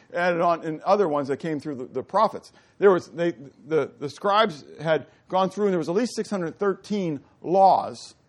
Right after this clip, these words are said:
commandments that were in the Old Testament, okay? So, so let's just round it off at six hundred, or let's make it easy, make five hundred, okay? So you got one out of five hundred chance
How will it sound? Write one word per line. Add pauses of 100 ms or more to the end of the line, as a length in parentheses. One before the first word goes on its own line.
(720)
commandments (240)
that
were
in
the
Old
Testament,
okay? (340)
So, (240)
so
let's
just
round
it
off
at
six
hundred, (240)
or
let's
make
it
easy, (120)
make
five
hundred, (1120)
okay? (380)
So
you
got
one
out
of
five
hundred
chance